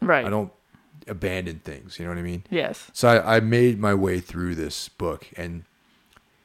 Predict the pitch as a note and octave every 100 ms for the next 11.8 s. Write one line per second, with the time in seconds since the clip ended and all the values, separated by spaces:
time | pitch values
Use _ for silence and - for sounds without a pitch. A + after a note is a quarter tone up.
0 | _ B2 C#3+ D#3+ - F3 D#3+ A#2 B2+ G#2
1 | F2+ D#2+ D#2 - F#2+ E2+ D2+ D2+ D2+ E2
2 | - _ _ F2+ - F#2 D#2+ E2+ E2 E2
3 | D#2 D2 D2 E2+ _ _ G3+ D#3+ A3 -
4 | _ _ _ _ G#2 A2 F#2+ G2 D2+ -
5 | _ _ _ _ _ _ - - E2+ F2
6 | _ _ - - - - - - - -
7 | - - _ - B2 A2+ G2+ F#2+ G#2 A2
8 | G#2 G2 _ _ E4+ - - C4+ G3+ E3
9 | - A#2+ A#1+ E2+ - _ C3+ B2+ C#3+ G3
10 | G#3+ F3+ - C#3+ - - G3+ D3+ G#2 A#2
11 | D3+ C#3+ A2 F#2 - E3 - -